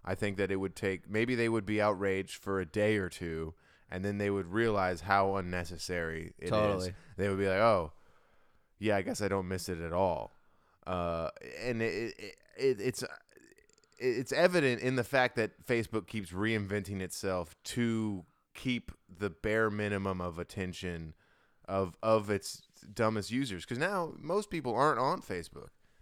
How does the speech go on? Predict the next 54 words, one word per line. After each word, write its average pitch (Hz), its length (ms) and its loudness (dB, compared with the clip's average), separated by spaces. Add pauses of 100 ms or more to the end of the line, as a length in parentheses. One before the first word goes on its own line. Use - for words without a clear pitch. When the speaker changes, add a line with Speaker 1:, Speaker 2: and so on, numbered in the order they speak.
Speaker 2:
No, 90 120 -4
Speaker 1:
It's 87 140 -4
Speaker 2:
yeah. 120 60 -2
Speaker 1:
really 170 260 2
just, 131 200 -6
I, 139 240 4
I 147 220 4 (420)
genuinely 127 600 -2
just 110 240 -4
check 113 220 -2
my 104 140 -2
Facebook 98 460 -4 (500)
to 90 420 -8 (440)
see 95 500 -6
some 101 220 -6
of 90 80 -6
the 85 100 -6
weirdos 87 580 -4
that 82 160 -6
I 82 80 -8
still 85 320 -6
follow. 87 520 -2
Like, 78 220 -8 (300)
it's, - 280 -10
it's 95 320 -6
Speaker 2:
Well, 107 140 0
and 113 80 2
Speaker 1:
people, 117 140 2
Speaker 2:
it's, - 100 -6
Speaker 1:
it's - 100 -12
Speaker 2:
it's 107 140 0
Speaker 1:
people 127 180 8
Speaker 2:
also 120 340 8
Speaker 1:
who 139 60 8
are 139 60 4
still 143 320 4
on 120 160 2
Facebook 123 460 2
and 107 100 0
haven't 113 300 4
wised 107 340 4
up 110 160 4
and 98 160 -2
gone 104 320 0
over 101 300 0
to 101 80 0
Instagram 101 600 -2
and 90 140 -4
whatnot. 92 380 -2
That 95 140 0
is 90 100 -4
a 90 60 -4
more 101 220 -2
modern 98 600 0